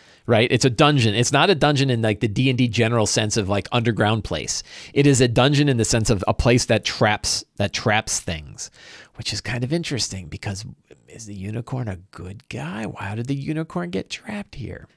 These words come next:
Now, I have my location, and now I can start to go back and I can use my condition descriptions and origins again, this time for the location. So who built this dungeon? Whose dungeon is this, right? Start with that, and we rolled an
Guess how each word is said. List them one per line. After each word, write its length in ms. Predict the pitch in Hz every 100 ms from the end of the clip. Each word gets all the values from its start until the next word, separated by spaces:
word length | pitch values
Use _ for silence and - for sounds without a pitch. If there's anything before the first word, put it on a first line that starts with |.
| _ _
Now, 340 | 160 156 143 -
I 80 |
have 120 | - 226
my 120 | 170
location, 580 | 143 - 285 - 135 117
and 240 | 147 156
now 240 | 156 196
I 80 | 269
can 160 | 254 196
start 360 | - 156 170 254
to 80 |
go 180 | 214 143
back 340 | 117 95 104 139
and 140 | 131
I 40 |
can 200 | 131 160
use 200 | 123 127
my 120 | 127 123
condition 400 | 135 113 117 113
descriptions 440 | 110 104 - 110
and 80 | 117
origins 380 | 160 185 143 156
again, 580 | 117 151 190 196 135 -
this 240 | 139 214
time 180 | - 139
for 100 | 143
the 80 | 123
location. 680 | 120 120 - 208 - - 127
So 240 | - 127
who 360 | - 185 214 190
built 440 | 151 190 170 -
this 200 | 120 113
dungeon? 440 | - 147 165 -
Whose 260 | 95 139 151
dungeon 540 | 131 120 117 101 101 -
is 300 | 180 139 123
this, 440 | - - - - _ _
right? 300 | 92 113 156 - - _ _ _ _ _ _ _
Start 240 | - 98
with 80 | 90
that, 240 | 123 -
and 60 | 101
we 100 | 95
rolled 400 | 95 110 120 120
an 220 | 101 95